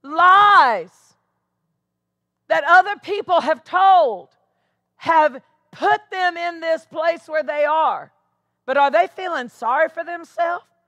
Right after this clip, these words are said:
No. Are they, are they agonizing over their situation?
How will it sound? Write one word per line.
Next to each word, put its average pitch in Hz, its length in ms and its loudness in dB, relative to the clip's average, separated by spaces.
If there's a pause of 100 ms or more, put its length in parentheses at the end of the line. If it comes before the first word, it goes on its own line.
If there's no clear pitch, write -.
(300)
No. 233 460 -4 (1900)
Are 311 200 4
they, 381 380 4 (300)
are 311 180 2
they 349 320 2 (140)
agonizing 339 920 -2
over 330 500 0
their 285 220 -2
situation? 320 880 -8